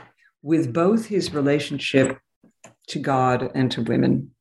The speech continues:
In his seventies, he, he said that until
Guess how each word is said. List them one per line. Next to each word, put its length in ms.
In 160
his 180
seventies, 800
he, 640
he 240
said 600
that 280
until 580